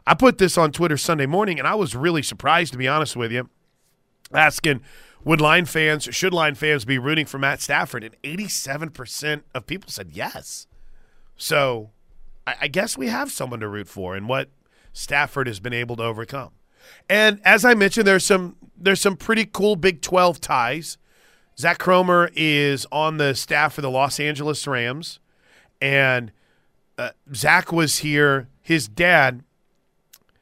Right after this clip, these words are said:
his dad was the offensive line coach for the Los Angeles Rams, and I think he moved on and got a job maybe with the Bears. But, uh, Zach's been in Los Angeles for six years. Josh, he went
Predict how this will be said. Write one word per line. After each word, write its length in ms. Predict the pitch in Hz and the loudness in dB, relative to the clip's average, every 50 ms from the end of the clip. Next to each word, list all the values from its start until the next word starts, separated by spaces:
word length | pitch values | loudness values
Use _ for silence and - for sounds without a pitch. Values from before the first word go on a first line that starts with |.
| _ _ _ _ _ _ _ | _ _ _ _ _ _ _
his 260 | - 175 226 202 143 | 0 0 2 2 0
dad 320 | 123 175 180 190 196 190 | 2 4 6 6 6 4
was 380 | 170 147 156 160 156 151 120 117 | 4 2 2 2 2 2 0 0
the 440 | 139 143 139 135 131 123 120 117 117 _ - | 0 0 0 0 0 -2 -6 -8 -12 _ -2
offensive 580 | 143 151 160 151 - 165 160 135 - 147 127 107 | 0 2 2 2 0 -4 -6 -4 -6 -8 -8 -8
line 360 | 113 127 139 147 151 151 143 | -6 -4 -2 -2 -2 -2 -4
coach 540 | - 127 117 104 98 101 - - - - _ _ _ _ _ _ _ _ _ _ _ _ _ | -4 -4 -4 -4 -4 -6 -10 -12 -14 -16 _ _ _ _ _ _ _ _ _ _ _ _ _
for 840 | _ - - - 160 156 151 147 143 139 131 127 123 120 113 113 - _ _ _ - | _ -20 -10 -4 -2 0 2 4 4 6 6 4 4 2 0 -4 -8 _ _ _ -2
the 100 | 143 156 | 2 2
Los 300 | 156 147 135 120 - - | 4 4 2 0 -2 -4
Angeles 400 | 135 127 120 107 113 113 - - | -4 -4 -4 -6 -8 -10 -6 -4
Rams, 220 | 180 156 120 104 | -4 -4 -4 -4
and 100 | 123 139 | -6 -6
I 80 | 131 120 | -6 -6
think 320 | 110 - 208 262 262 - _ - - | -6 -4 -4 -4 -4 -6 _ -20 -12
he 160 | - 127 160 | -8 -6 -4
moved 260 | 175 165 156 131 110 127 | -2 -2 -4 -4 -4 -4
on 160 | 131 143 143 | -2 -2 -2
and 100 | 131 113 | -2 -2
got 140 | 127 123 117 | -4 -4 -4
a 40 | |
job 220 | 104 113 117 104 98 | -4 -4 -6 -6 -6
maybe 240 | 95 113 151 160 165 | -6 -10 -10 -8 -10
with 180 | 131 110 - | -10 -12 -14
the 60 | - | -16
Bears. 480 | 76 73 110 131 120 87 71 78 - - _ _ _ _ _ _ _ _ _ _ _ _ _ - | -16 -14 -12 -12 -12 -12 -14 -16 -20 -20 _ _ _ _ _ _ _ _ _ _ _ _ _ -2
But, 340 | 131 151 160 151 135 139 - _ _ _ _ _ _ _ _ _ _ 139 | 2 4 6 6 6 4 0 _ _ _ _ _ _ _ _ _ _ -2
uh, 140 | 139 139 - - 131 | -2 -2 -2 -6 -8
Zach's 460 | 107 95 139 139 165 202 - - - | -4 2 4 6 4 4 4 -2 -6
been 320 | 107 135 165 165 165 165 | -4 -2 -2 0 -2 -2
in 180 | 160 - 156 160 | -4 -4 -4 -2
Los 280 | 160 156 151 135 - 151 | 0 0 0 0 -2 -4
Angeles 360 | 170 190 175 151 151 139 - | -4 -4 -4 -4 -6 -6 -6
for 120 | - 139 | -8 -10
six 360 | 127 - - 175 - - - | -8 -8 -6 -8 -8 -8 -10
years. 380 | 165 190 202 - - - - - _ _ _ _ _ _ _ _ _ _ _ _ _ | -10 -10 -10 -10 -12 -14 -20 -20 _ _ _ _ _ _ _ _ _ _ _ _ _
Josh, 320 | - 180 170 151 - - | -2 0 0 0 -2 -4
he 160 | - 208 208 | -4 -4 -4
went 580 | 202 170 156 208 254 247 202 202 _ - - - | -4 -2 0 2 2 2 2 0 _ -12 -16 -16